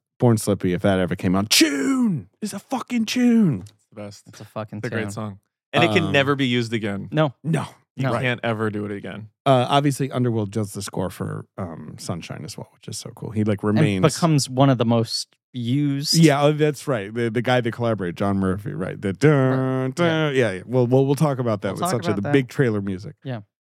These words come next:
Speaker 1: David Bowie is another one. David Bowie also instrumental, apparently, in putting the soundtrack together. Like, they get him,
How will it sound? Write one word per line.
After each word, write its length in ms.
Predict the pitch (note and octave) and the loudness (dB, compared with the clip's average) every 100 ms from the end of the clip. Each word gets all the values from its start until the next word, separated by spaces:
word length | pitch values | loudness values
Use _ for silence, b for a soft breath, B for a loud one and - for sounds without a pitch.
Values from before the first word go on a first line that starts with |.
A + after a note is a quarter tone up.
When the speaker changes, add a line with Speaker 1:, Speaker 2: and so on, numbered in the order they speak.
| _ _ _ _ - | _ _ _ _ -2
Speaker 1:
David 240 | C#3 A2+ | -2 -2
Bowie 280 | G2+ G#2 G#2 | -4 -4 -4
is 100 | G#2+ | -4
another 260 | A2+ A2 A2+ | -4 0 0
one. 120 | A2+ | 4
David 280 | C3+ C3 A#2+ | 6 4 4
Bowie 240 | A#2+ A2 | 2 2
also 600 | A#2+ A2 - B2+ G#2 G2 | 0 -2 0 2 2 2
instrumental, 800 | - G2+ - G2+ F2+ F2+ - G2 | -2 -6 -4 -2 -2 -4 -6 -6
apparently, 420 | F#2 - F#2 F#2+ | -4 -2 -2 -2
in 80 | F#2+ | -4
putting 240 | F#2 G#2 G2 | 2 2 2
the 60 | |
soundtrack 360 | G2 F#2+ F#2 F#2 | 0 -2 -2 -2
together. 260 | - F#2 E2+ | 0 0 2
Like, 180 | F#2+ - | 2 4
they 100 | G#2 | 4
get 320 | G2+ A2+ A2+ | 4 2 2
him, 440 | - G#2 F2 E2+ | 0 2 0 -4